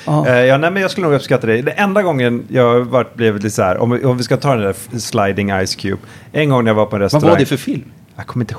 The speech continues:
Speaker 2: ihåg, men jag
Speaker 3: Den
Speaker 2: har
Speaker 3: var
Speaker 2: sett,
Speaker 3: rolig.
Speaker 2: jag har sett det bara på
Speaker 3: Ja,
Speaker 2: YouTube,
Speaker 3: ja,
Speaker 2: bara i
Speaker 3: ja,
Speaker 2: själva
Speaker 3: ja.
Speaker 2: klippet.
Speaker 3: Ja,
Speaker 2: Jag tror att det
Speaker 3: ja.
Speaker 2: var en reklamfilm.
Speaker 3: Ja, det kanske det
Speaker 2: Ja.
Speaker 3: var. Ja, skitsamma.
Speaker 2: Men, eh, i alla fall, det var i alla fall en, eh, en restaurang i, ehm, El Raco de Confabes i, eh,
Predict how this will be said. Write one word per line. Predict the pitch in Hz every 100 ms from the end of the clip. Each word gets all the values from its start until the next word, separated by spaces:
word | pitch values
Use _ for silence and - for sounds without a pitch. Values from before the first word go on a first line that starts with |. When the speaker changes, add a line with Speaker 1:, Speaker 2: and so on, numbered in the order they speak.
| -
Speaker 2:
ihåg, | 113 90
men | 107
jag | 113
Speaker 3:
Den | 113
Speaker 2:
har |
Speaker 3:
var | 117
Speaker 2:
sett, | 117
Speaker 3:
rolig. | 120 151
Speaker 2:
jag |
har | 143
sett | 143 104
det |
bara | 123
på | 120
Speaker 3:
Ja, | 117
Speaker 2:
YouTube, | 120 120 113
Speaker 3:
ja, |
Speaker 2:
bara | 113
i | 98
Speaker 3:
ja, | 95
Speaker 2:
själva | 90
Speaker 3:
ja. | 98
Speaker 2:
klippet. | - 123 - 95 -
Speaker 3:
Ja, |
Speaker 2:
Jag | 95 95 98
tror |
att | 123
det |
Speaker 3:
ja. | 87
Speaker 2:
var | 85
en |
reklamfilm. | 98 - 165 - - 175 110 - _ - - - - -
Speaker 3:
Ja, | 95
det | 95
kanske | 107 -
det | 117
Speaker 2:
Ja. | 120 127 - -
Speaker 3:
var. | 87
Ja, | 165
skitsamma. | - - 80 82
Speaker 2:
Men, | 139 143 147
eh, | 143
i |
alla | 139 139
fall, | 131 123 107
det |
var | 127 135
i | 135
alla | 131 127
fall | 120 110
en, | 110 107
eh, | 104 101 98 98 98 98 - -
en | 110 104
restaurang | 107 - 104 98 98 98
i, | 104 104 101 95 95
ehm, | 90 90 90 87 87 82 - - - - - - -
El | - 107 104
Raco | 123 120 117
de | 104
Confabes | - 101 95 117 113 104 92 - - 110
i, | - 101 92 90 92
eh, | 90 87 87 87 87 85 -